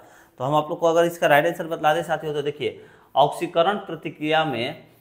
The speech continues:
निम्नलिखित में से क्या होता है पूछ रहा है ना, तो निम्नलिखित में से क्या होता है भैया, इलेक्ट्रॉन में वृद्धि होती है क्या, नहीं, नहीं होती है,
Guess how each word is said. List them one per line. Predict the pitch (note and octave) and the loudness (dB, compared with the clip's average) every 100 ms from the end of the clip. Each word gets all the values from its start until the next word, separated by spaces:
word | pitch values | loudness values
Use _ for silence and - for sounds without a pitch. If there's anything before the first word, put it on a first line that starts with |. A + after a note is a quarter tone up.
| _ B2+ | _ -6
निम्नलिखित | D3 E3 D#3 D3+ G3+ | -4 -2 -4 -6 -8
में | F3+ | -8
से | D#3+ | -8
क्या | D#3 - D3+ D#3 | -12 -4 4 6
होता | F3 C#3+ C3 A#2 | 6 2 0 2
है | A2+ | 0
पूछ | A#2 A#2 A#2+ | -4 -6 -2
रहा | A#2 | -2
है | |
ना, | A#2 E3+ | -2 -4
तो | F#3+ C#3 | -6 -6
निम्नलिखित | C3 C3 B2+ C3 E3 D#3+ | -6 -6 -8 -10 -12 -14
में | |
से | D3 C3 | -16 -14
क्या | - C#3 | -6 -2
होता | C#3+ C3+ C3+ | -2 -2 -2
है | C3+ | -2
भैया, | B2+ C3 C#3+ - | -2 -2 -2 -2
इलेक्ट्रॉन | C3+ B2+ - D3+ | -4 -6 -4 -6
में | D#3+ | -6
वृद्धि | C3 B2 B2+ D#3+ | -8 -8 -6 -6
होती | C#3 A2+ | -6 -8
है | |
क्या, | G#2+ D3+ - - A#2 | -8 -8 -8 -14 -12
नहीं, | A2 G2+ G2 G#2+ A#2 B2 A#2+ A#2+ | -10 -10 -14 -12 -12 -12 -10 -12
नहीं | G#2+ G#2 G#2 | -12 -14 -14
होती | G#2 - G2 | -14 -14 -18
है, | E2 | -18